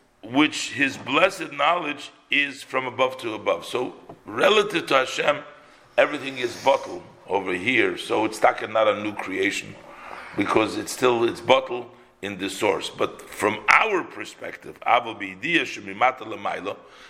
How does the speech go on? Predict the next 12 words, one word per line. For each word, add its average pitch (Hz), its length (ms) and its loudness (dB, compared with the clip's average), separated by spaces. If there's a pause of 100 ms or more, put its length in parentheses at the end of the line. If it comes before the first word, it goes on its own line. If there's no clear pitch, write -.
(120)
but 139 160 4
in 131 140 -8
the 135 80 0
way 160 220 4
we 156 200 -2
know 156 160 2
it 143 100 0
from, 135 280 -4
from 120 180 -12
below 143 320 2
to 131 140 0
above, 104 340 0